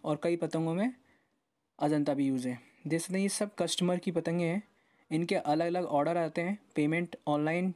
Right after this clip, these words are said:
या फिर cash जैसे भी हैं वो advance में दे देते हैं। जो भी उन्हें quality चाहिए होती है तो उनके लिए पतंगें book करके रख देते हैं ताकि उन्हें एंड time पे उनकी चीज़ मिल जाए।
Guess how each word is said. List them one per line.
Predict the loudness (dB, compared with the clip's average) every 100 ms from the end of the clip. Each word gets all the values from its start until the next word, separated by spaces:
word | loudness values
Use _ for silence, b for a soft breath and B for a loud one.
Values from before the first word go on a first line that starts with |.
| _
या | -2 -2
फिर | 0 -2 0
cash | 0 0 -6 -12 b b b
जैसे | 0 0 2
भी | 2 2
हैं | 2
वो | 2 0 0
advance | 0 0 0 0
में | 0
दे | 2
देते | 0 2
हैं। | 0 -2 -6
जो | 0 2
भी | 4
उन्हें | 2 0
quality | 0 0 0 0
चाहिए | 0 0 0
होती | 0 0
है | 0 -2 B B B
तो | 0
उनके | 2 2
लिए | 2 2
पतंगें | 0 -2 -2 0
book | -2 0
करके | -2 0
रख | 0 2
देते | 0 0
हैं | 0
ताकि | -2 -2 0
उन्हें | 0 2
एंड | 2 4
time | 2 2
पे | 2
उनकी | 2 2 2 0
चीज़ | 0 0 4
मिल | 4 4
जाए। | 2